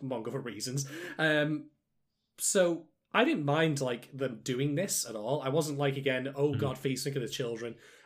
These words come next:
Speaker 1: Um, and I think it
Speaker 2: <laughs> Who would
Speaker 1: and
Speaker 2: do that for
Speaker 1: Oh,
Speaker 2: this
Speaker 1: don't
Speaker 2: show? <laughs> I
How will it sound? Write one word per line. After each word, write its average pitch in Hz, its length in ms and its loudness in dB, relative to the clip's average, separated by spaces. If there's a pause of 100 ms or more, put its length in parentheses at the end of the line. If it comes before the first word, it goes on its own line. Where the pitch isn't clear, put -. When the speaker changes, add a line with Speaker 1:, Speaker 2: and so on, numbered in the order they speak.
Speaker 1:
Um, 151 340 2 (260)
and - 80 10
I - 160 8
think 285 160 6
it - 640 4 (300)
Speaker 2:
<laughs> - 100 -16
Who 453 220 12
would - 80 12
Speaker 1:
and 127 120 6
Speaker 2:
do 143 200 10
that 98 280 -4 (1000)
for - 140 4
Speaker 1:
Oh, 143 80 6
Speaker 2:
this 147 120 6
Speaker 1:
don't 165 120 4
Speaker 2:
show? 113 380 2
<laughs> - 100 -4 (220)
I 294 80 -2